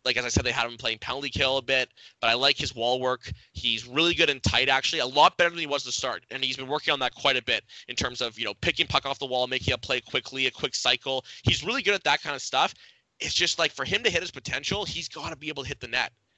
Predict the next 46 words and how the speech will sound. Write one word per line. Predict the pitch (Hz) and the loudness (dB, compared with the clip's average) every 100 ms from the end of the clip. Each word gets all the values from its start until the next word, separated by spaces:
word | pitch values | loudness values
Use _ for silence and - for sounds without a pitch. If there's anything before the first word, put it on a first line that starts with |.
| _ | _
Like, | - | -4
he's | 180 151 | -2 2
gotta, | 160 156 160 160 - _ _ _ _ _ _ - - | 6 8 8 6 4 _ _ _ _ _ _ -20 -2
whether | 190 202 | 0 2
it's | 190 - | 0 -2
the | |
power | 143 - 208 214 190 | -4 0 6 6 6
play, | - 156 | 0 -2
whether | 139 151 156 | 0 0 -2
it's | - | -4
i-, | 139 - - | -8 -10 -14
in | 156 | -2
any | 156 202 | 0 0
situation, | 208 - 127 160 180 127 117 - - | -2 -2 -2 2 2 0 -4 -18 -8
he's | - 175 | -4 0
gotta | - 151 160 | 6 8 6
be | 165 147 - | 4 -8 -6
rifling | 131 139 - 147 | 2 2 0 -4
that | 131 - | -4 -4
on | 117 120 113 | -2 -4 0
net. | 120 117 - _ _ | 2 2 -2 _ _
Not | 147 247 | 0 2
even | 320 277 | 0 -4
just | 262 | -4
to | 254 | -2
score | - 170 208 | -4 -2 -4
goals, | - 165 156 - | -4 -4 -4 -6
but | 135 | -6
to | - | -6
create | - 151 143 | -2 -2 0
more | 147 | 2
offense. | 117 139 - 98 - - | 4 4 4 -4 -6 -10
'Cause | 143 135 | -10 -4
a | |
shot, | - 170 196 - _ _ | 2 4 4 0 _ _
it | - | -14
could | - | -10
become | 147 | -10
a | 135 | -6
rebound. | 123 101 55 - - _ _ - | -4 -4 -6 -12 -18 _ _ -2
Or | 127 | 0
it's | 139 | 0
a | |
face. | - 139 - | 2 2 4
Like, | 143 - - - | 0 -2 -8 2
there, | 165 160 | 4 4